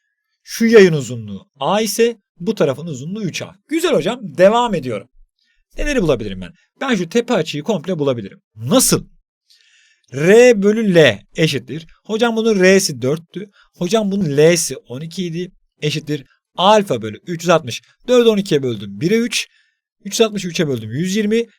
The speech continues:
Demek ki bu açının tamamı yüz yirmi derece. E, alfa bura üç alfa buraysa toplam dört alfa.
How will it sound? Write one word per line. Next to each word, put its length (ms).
Demek 200
ki 120
bu 100
açının 220
tamamı 440
yüz 320
yirmi 240
derece. 320
E, 80
alfa 440
bura 160
üç 160
alfa 220
buraysa 400
toplam 380
dört 240
alfa. 360